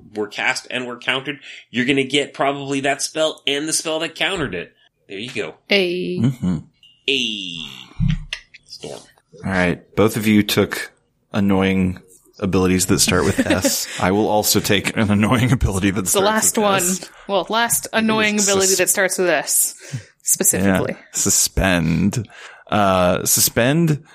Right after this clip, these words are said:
Speaker 3: encompasses three parts of an ability. So you're gonna see it structured as suspend N, uh, and then a cost. So first thing,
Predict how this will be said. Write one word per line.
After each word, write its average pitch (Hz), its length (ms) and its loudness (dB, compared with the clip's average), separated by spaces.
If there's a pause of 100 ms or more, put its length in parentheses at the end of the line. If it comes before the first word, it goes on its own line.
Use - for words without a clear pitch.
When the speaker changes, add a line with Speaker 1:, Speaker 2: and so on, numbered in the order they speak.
(640)
Speaker 3:
encompasses 104 680 2
three 120 360 0
parts 110 340 0
of 98 80 4
an 95 80 2
ability. 82 460 -2 (120)
So - 160 -6
you're 101 380 2
gonna 104 160 4
see 135 200 4
it - 100 0
structured 110 480 2
as 101 180 2
suspend 101 800 2
N, 110 500 2 (400)
uh, 92 340 4 (100)
and 92 140 2
then 92 80 2
a 110 40 2
cost. - 640 -2 (420)
So 90 440 2
first - 280 0
thing, 85 260 0